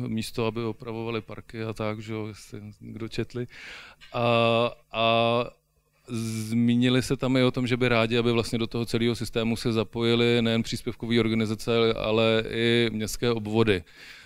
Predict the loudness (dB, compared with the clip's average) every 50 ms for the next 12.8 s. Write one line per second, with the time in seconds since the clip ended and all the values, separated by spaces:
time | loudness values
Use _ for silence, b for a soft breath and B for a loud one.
0 | B B -14 -14 -14 -12 -6 -4 -2 0 2 4 4 4 4 4 2 0 -2 0
1 | 0 0 2 2 2 4 4 4 2 2 2 0 -2 0 0 -2 0 2 2 4
2 | 4 4 4 2 0 -4 0 2 2 4 4 2 2 2 0 0 0 0 0 0
3 | -2 -4 -6 -8 -12 -12 -12 -10 -10 -10 -12 -14 _ _ _ _ _ _ -20 -18
4 | -14 -8 -4 0 0 2 2 4 2 4 4 4 4 4 4 4 4 2 2 0
5 | -2 0 0 0 -2 -2 -2 0 0 0 0 -4 -8 b b b b b b b
6 | b b b b _ -14 -8 -2 0 2 4 4 4 2 2 -2 -4 -6 -4 -4
7 | -2 0 2 2 4 4 2 0 0 2 2 2 4 4 4 2 2 4 4 4
8 | 4 4 0 -6 -6 -4 -4 -4 -4 -6 -6 -4 -4 -2 -2 -4 -4 -4 -6 -8
9 | -6 -6 -6 -4 -4 -2 -2 -2 -2 -4 -4 -8 -6 -4 -4 -4 -6 -6 -6 -4
10 | -4 -2 -4 -4 -6 -8 -12 -14 -14 -14 -12 -8 -6 -2 -2 0 0 0 -2 0
11 | 0 0 0 0 0 0 0 0 2 2 2 2 2 0 0 0 0 0 0 0
12 | 0 0 -2 -2 -2 -2 -2 -2 -2 -2 -4 -4 -6 -8 -8